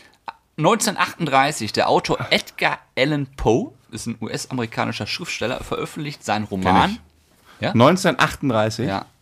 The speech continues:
Speaker 1: Edgar Allan Poe. Also der
Speaker 2: Mhm.
Speaker 1: ist so, ich hab den Wikipedia-Eintrag von dem gelesen, der ist sogar relativ bekannt. Also
Speaker 2: Also der Name tatsächlich jetzt Poe, den hab ich irgendwo schon mal
Speaker 1: P O E.
Speaker 2: Ja.
Speaker 1: Oh, der, ich hab den Wikipedia-Eintrag, ist tierisch lang, ist länger als unserer. Der Bericht des Arthur Gordon Pym.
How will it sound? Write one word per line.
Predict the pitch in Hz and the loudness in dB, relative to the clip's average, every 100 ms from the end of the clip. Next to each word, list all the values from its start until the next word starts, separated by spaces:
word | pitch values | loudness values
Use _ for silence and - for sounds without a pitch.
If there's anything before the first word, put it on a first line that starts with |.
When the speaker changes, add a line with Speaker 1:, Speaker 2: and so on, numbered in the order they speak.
| _ | _
Speaker 1:
Edgar | - - - 139 - - | -6 -6 -2 0 0 -4
Allan | 117 120 117 | -2 -2 -4
Poe. | - 92 85 | -4 -4 -4
Also | - | -2
der | 95 | 0
Speaker 2:
Mhm. | |
Speaker 1:
ist | 131 | 0
so, | 123 101 - | -2 -6 -10
ich | - | -6
hab | 110 | -4
den | 107 | -4
Wikipedia-Eintrag | 104 104 113 131 131 139 147 | -6 -4 -2 -2 -2 -4 -8
von | 147 | -6
dem | 139 139 | -6 -4
gelesen, | 139 139 123 | -6 -6 -8
der | - | -8
ist | |
sogar | - 123 | -4 -2
relativ | 123 120 117 110 - | 0 -2 -4 -12 -14
bekannt. | - 127 95 | -8 -6 -4
Also | - | 2
Speaker 2:
Also | 123 120 | 4 6
der | 120 110 | 6 8
Name | 123 139 | 6 4
tatsächlich | 127 139 135 | 2 2 2
jetzt | 127 - - | 2 0 4
Poe, | 131 151 175 - | 6 6 4 2
den | 123 123 | 0 0
hab | |
ich | 131 | 2
irgendwo | 147 143 | 0 0
schon | 143 | -2
mal | 131 127 | 0 0
Speaker 1:
P | 123 131 | 0 -2
O | 117 98 | -2 -4
E. | 87 - - | -6 -10 -6
Speaker 2:
Ja. | 98 - _ _ _ | -4 -4 _ _ _
Speaker 1:
Oh, | 104 | -2
der, | 98 107 | 0 -2
ich | - | -4
hab | 123 | -4
den | 120 104 | -4 -8
Wikipedia-Eintrag, | 117 110 110 127 131 131 - | -8 -8 -6 -6 -10 -10 -10
ist | 107 - - | -10 -10 -10
tierisch | 143 160 143 - | -4 -2 -2 -2
lang, | 120 | -4
ist | 82 - | -4 -4
länger | 107 127 | -4 -2
als | 120 | -6
unserer. | - 110 90 80 - - - - - - - - - | -6 -4 -4 -6 -10 -20 -20 -20 -20 -20 -20 -4 2
Der | 110 | 4
Bericht | 117 - - - | 6 4 2 0
des | 123 - | -2 2
Arthur | 123 170 175 151 | 4 6 4 0
Gordon | 117 131 131 123 | 6 6 4 0
Pym. | - 113 80 | 0 0 0